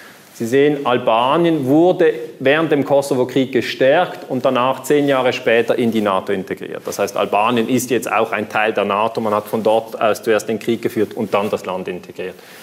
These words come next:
Das ist schon Geostrategie, ähm, äh, ein-, eindeutig. Gorbatschow hat sich dann, äh, nochmal gewählt, gemeldet und gesagt, die Amerikaner versprachen, dass die nato sich nicht über die Grenzen von Deutschland ausdehnen werde nach dem Kalten Krieg. Das haben wir schon gehabt.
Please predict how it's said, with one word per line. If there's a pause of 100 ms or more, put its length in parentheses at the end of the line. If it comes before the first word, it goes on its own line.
(140)
Das
ist
schon
Geostrategie, (380)
ähm,
äh,
ein-,
eindeutig. (760)
Gorbatschow
hat
sich
dann,
äh,
nochmal
gewählt,
gemeldet
und
gesagt,
die
Amerikaner
versprachen,
dass
die
nato
sich
nicht
über
die
Grenzen
von
Deutschland
ausdehnen
werde
nach
dem
Kalten
Krieg.
Das
haben
wir
schon
gehabt.